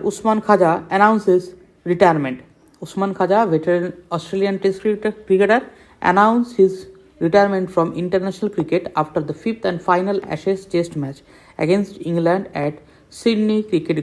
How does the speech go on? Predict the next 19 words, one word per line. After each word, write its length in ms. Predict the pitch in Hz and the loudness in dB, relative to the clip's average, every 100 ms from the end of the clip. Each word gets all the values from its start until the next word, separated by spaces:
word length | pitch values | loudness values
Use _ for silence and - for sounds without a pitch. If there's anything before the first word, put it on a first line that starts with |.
| - | -4
ground। 260 | 143 135 - - _ _ - _ - | -4 -4 -12 -20 _ _ -20 _ -2
তাই 140 | 190 220 | 2 4
তো? 60 | 175 151 - - _ | 2 0 -12 -20 _
তাহলে, 160 | 185 170 | 2 4
who 60 | 214 240 | 8 6
announced 300 | 226 233 240 240 | 6 2 0 2
his 80 | 202 190 | 4 4
retirement 380 | 208 208 220 208 | 4 2 0 0
from 100 | 202 185 | -2 0
the 60 | - 185 | -2 -2
international 440 | 190 196 - 196 | -2 -2 -4 -4
cricket 240 | 196 190 160 156 | -2 0 0 0
after 160 | 165 160 | -6 -4
fifth 200 | 226 - 170 | -6 -2 -4
Ashes 240 | 160 185 180 | -2 -4 -4
test 240 | 180 175 175 175 | -4 -4 -4 -4
in 60 | 170 - - - - | -4 -8 -16 -20 -4
twenty 220 | 185 170 175 | -2 0 0
twenty-six? 380 | 170 165 - | -2 -2 0